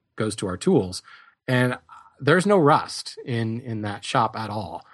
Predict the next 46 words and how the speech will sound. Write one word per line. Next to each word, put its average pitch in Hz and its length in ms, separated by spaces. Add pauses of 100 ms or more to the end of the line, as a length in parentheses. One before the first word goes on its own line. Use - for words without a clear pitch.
(240)
It's 113 200
a 110 280
fantastic 139 520
product. 131 340
You 113 100
can 107 120
buy 120 240
it 120 60
at 107 100
a 92 40
sporting 123 460
goods 147 240
store. 156 400 (560)
And 113 580 (500)
I 123 120
don't 135 120
know, 110 300
that 151 160
might 175 220
help - 380
in 123 80
your 120 140
more 123 260
extreme 135 640
environment 107 720
than 113 180
going 113 340
with 107 320 (440)
paste 151 320
wax, 95 420
which, - 440 (720)
you 117 120
know, 104 220
is 95 100
paste 127 260
wax 120 240
really 113 260
meant 113 340
to 104 80
be 107 200
a 104 80
waterproofer? 117 1300
I 131 100
don't 120 160
think 143 160
so. - 300